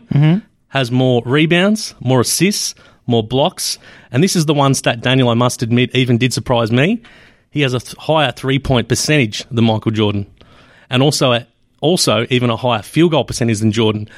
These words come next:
Speaker 2: fifty point three to forty-nine point seven. Now, I've never seen a player in any sport besides LeBron still be clearly the number one in that chosen sport in their fifteenth year,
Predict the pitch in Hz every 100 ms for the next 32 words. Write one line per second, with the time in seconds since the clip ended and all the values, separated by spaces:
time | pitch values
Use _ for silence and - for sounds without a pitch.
0 | - - - 143 - 120 - 117 110 120
1 | 123 110 - 131 120 113 117 107 113 113
2 | - 135 110 101 _ - - - - -
3 | _ - 143 147 147 - 120 139 170 160
4 | 143 123 - 123 120 123 160 147 - -
5 | 139 131 - - 120 110 110 110 110 120
6 | 120 107 - - 127 110 - 135 131 127
7 | 120 117 113 117 113 113 113 - - 113
8 | 107 98 - 113 117 113 98 - 123 113
9 | 104 - 123 226